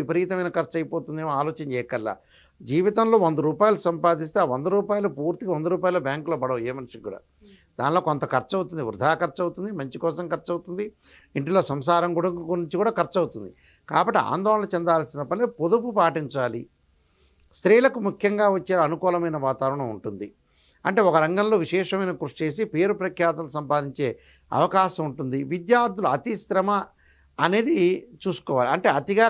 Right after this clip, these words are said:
కష్టపడాలి. ఎక్కువగా కష్టపడితే కానీ మంచి ఫలితం వచ్చే అవకాశం అనేది లేదు. కాబట్టి శుభ కార్యక్రమాలు ప్రయత్నాలు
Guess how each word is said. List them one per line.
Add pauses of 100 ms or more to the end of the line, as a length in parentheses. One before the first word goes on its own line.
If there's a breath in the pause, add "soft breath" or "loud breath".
కష్టపడాలి.
ఎక్కువగా (480 soft breath)
కష్టపడితే
కానీ
మంచి
ఫలితం
వచ్చే
అవకాశం
అనేది
లేదు.
కాబట్టి (540 loud breath)
శుభ (140)
కార్యక్రమాలు
ప్రయత్నాలు